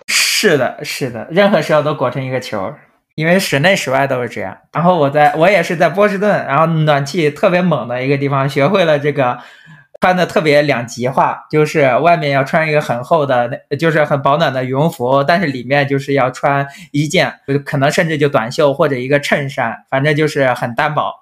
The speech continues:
因为这样到了室内直接把外套脱了，呃，就好了，这样外套又可以出门了。当时养成这些习惯，但现在都忘记了，因为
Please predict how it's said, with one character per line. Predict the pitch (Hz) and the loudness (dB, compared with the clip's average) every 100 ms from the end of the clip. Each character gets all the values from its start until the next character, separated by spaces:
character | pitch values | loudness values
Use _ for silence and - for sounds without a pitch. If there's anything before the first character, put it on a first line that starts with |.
| - | -6
因 | 147 | 0
为 | 143 | 0
这 | 143 | 0
样 | 135 123 | -2 0
到 | 151 131 | 0 0
了 | 143 | -4
室 | - | -4
内 | 151 139 | 0 0
直 | 131 127 | -2 -4
接 | 135 | -2
把 | 131 117 | -2 -2
外 | 131 | 0
套 | 151 135 | 0 -4
脱 | - 135 | -2 -2
了， | 120 - - - - - - | -2 -10 -20 -20 -20 -16 -2
呃， | 120 117 117 | 2 2 2
就 | 147 | -2
好 | - 87 | -2 -6
了， | 95 - - | -6 -8 -4
这 | |
样 | 160 147 135 143 | -2 -2 -2 -2
外 | 143 | -2
套 | 139 139 151 131 | -4 -2 0 0
又 | 135 | -2
可 | 135 | -2
以 | 135 127 | -2 -2
出 | - 147 | -4 -2
门 | 101 107 | -2 -4
了。 | 101 - | -8 -6
当 | 175 196 | -2 -2
时 | - 139 | 0 -2
养 | 156 117 | -2 -4
成 | 127 127 | -10 -6
这 | |
些 | 131 131 | -6 -6
习 | - 107 | -10 -16
惯， | 101 _ - - | -18 _ -10 -2
但 | 185 | 0
现 | 202 | 2
在 | 185 170 | 2 2
都 | 160 | 2
忘 | 175 151 131 | 2 0 -4
记 | 120 | -10
了， | 104 | -4
因 | 139 151 | 0 2
为 | 156 143 151 160 | 2 0 -2 -6